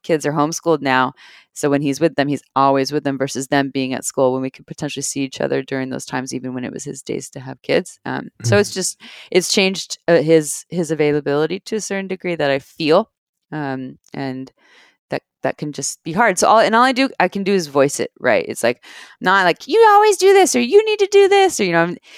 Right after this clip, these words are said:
Speaker 1: instead I can just voice what, "Hey, this is feeling really challenging for me. This is what I feel. I feel, you know, sadness. I feel aloneness. I know a lot of it's really old and some of it is related to X, Y, and Z. And this is just what comes up for me." And, um,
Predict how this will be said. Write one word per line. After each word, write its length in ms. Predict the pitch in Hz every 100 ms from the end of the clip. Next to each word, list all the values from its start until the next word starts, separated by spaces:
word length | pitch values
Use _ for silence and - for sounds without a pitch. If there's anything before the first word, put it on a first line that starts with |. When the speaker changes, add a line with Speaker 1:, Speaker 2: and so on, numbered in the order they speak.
| - -
Speaker 1:
instead 300 | 196 226 240
I 40 |
can 80 | 220
just 160 | 175
voice 400 | 151 214 185 - -
what, 260 | 165 156 -
"Hey, 180 | 190 190
this 180 | 170 180
is 140 | -
feeling 180 | 165 156
really 180 | 151 156
challenging 480 | - 147 160 165
for 140 | 151 143
me. 80 | 135
This 100 | 147
is 120 | 147
what 100 | 139
I 60 |
feel. 240 | 139 160 170
I 100 | 151
feel, 300 | - 151 147 _
you 80 | 143
know, 40 | 139
sadness. 560 | - 143 156 151 151
I 60 | 147
feel 420 | - 131 131 131 _ - - -
aloneness. 680 | 147 156 165 165 160 151 -
I 80 | 147
know 180 | 143
a 80 | 143
lot 100 | 147
of 80 | 139
it's 180 | 127 -
really 160 | 139 131
old 540 | 147 160 156 160 160
and 320 | 135 131 143 -
some 180 | 151
of 140 | 143 147
it 80 | 143
is 140 | 143
related 400 | 139 147 165 156
to 180 | - -
X, 220 | - -
Y, 140 | 139
and 200 | 139 135
Z. 260 | 139 139 147
And 120 | 143
this 160 | 143 -
is 160 | -
just 160 | 143 -
what 120 | -
comes 240 | - 135 143
up 140 | -
for 140 | -
me." 220 | 143 127 -
And, 180 | 151 - _ _ _ _ _ -
um, 460 | 135 135 139 139